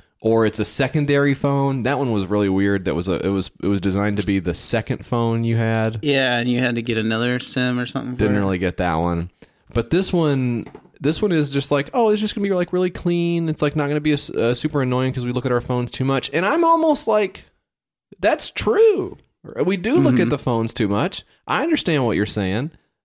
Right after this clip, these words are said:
Speaker 1: Um, I think there are a lot of problems technologically here as far as, like,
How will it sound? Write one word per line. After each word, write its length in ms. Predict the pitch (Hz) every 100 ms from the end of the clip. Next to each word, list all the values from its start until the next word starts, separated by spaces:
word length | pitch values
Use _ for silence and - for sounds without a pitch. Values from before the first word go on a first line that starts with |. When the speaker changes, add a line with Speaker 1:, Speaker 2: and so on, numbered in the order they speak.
| _ -
Speaker 1:
Um, 260 | 110 107 -
I 100 | 120
think 220 | 185 190
there 100 | 180
are 40 |
a 60 | 147
lot 140 | 135
of 140 | 127 -
problems 420 | 135 131 127 113
technologically 960 | - - 120 113 120 139 127 - 107
here 220 | 101 104 98
as 140 | -
far 260 | - 104 101
as, 140 | 95
like, 320 | 95 90 -